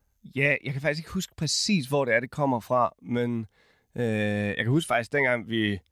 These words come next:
spillede, dengang jeg var med i det der rockband, da jeg var teenager, så spillede vi på et tidspunkt nogle koncerter sammen med Dyné,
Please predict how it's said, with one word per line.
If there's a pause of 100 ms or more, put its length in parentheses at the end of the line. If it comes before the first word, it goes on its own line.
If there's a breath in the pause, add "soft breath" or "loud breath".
(420)
spillede, (140)
dengang
jeg
var
med
i
det
der
rockband,
da
jeg
var
teenager,
så
spillede
vi
på
et
tidspunkt
nogle
koncerter
sammen
med
Dyné,